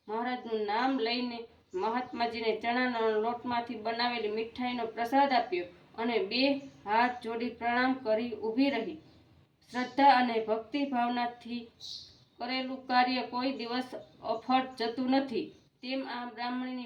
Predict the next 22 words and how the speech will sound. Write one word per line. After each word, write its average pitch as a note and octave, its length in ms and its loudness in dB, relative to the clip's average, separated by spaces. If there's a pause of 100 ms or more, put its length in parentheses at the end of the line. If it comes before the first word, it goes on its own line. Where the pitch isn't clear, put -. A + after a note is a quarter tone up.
(120)
ભક્તિ A3+ 360 -4
જોઈને B3 300 -2
પેલા A#3 380 0
મહાત્માજી A#3 720 -2 (320)
પોતાના A3+ 440 2
મૂળ A#3+ 340 2
સ્વરૂપમાં A#3 680 -4
આવી B3+ 240 4
ગયા A3 260 4 (300)
અને A#3+ 140 0
કહ્યું, A#3 420 -2
"બેટા, C4 520 6 (280)
આંખો A#3+ 340 0
ખોલ, C4+ 380 2 (260)
તારી A#3 260 2
શ્રદ્ધા B3 500 2
અને A#3 380 2
ભક્તિથી C4+ 520 -2
હું A3 240 2
પ્રસન્ન C#4 360 2
થયો C4 260 2
છું. F#3 220 -2